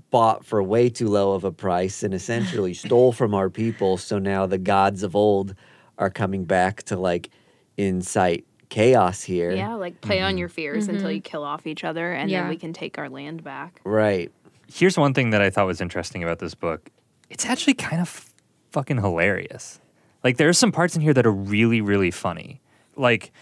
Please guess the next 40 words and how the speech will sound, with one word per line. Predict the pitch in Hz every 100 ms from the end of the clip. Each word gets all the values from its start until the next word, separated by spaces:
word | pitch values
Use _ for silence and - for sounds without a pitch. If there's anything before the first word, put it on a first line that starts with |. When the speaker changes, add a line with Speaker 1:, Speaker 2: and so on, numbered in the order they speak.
| - _ 135
Speaker 4:
it | 123
comes | - 165 143
out | 131 104
so | - - - - 127 117
strong | 107 - 101 92 87
on | 85 85
the | 80
Trump | - 85 87
thing. | - 62 - _ _ - _
And | 117 117
then | 117
it, | 110 104 -
it | 131 120
sort | - 131
of | -
keeps | - 135 123 -
hammering | 123 117 113 110 98
back | 90 90 87 85 - _ _ _ -
to | 104
the | 104
current | - 107 95
state | - 95
of | 90
political | - 92 87 90
things, | - 87 82
especially | 87 - 101 98 104 92
for | 87 - 90 87 85 - - _ -
people | 101 95 90 87 87 95 _ _ -
who | 104 90 87 92
are | 98 87 85 85 92 _ -
either | 98 87
from | 107 92
Mexico | 87 - 98 90
or | 85
brown-skinned | 82 85 85 - - 87
in | 82
general | 82 80 80 -
in |
this | - -
country. | 90 - 60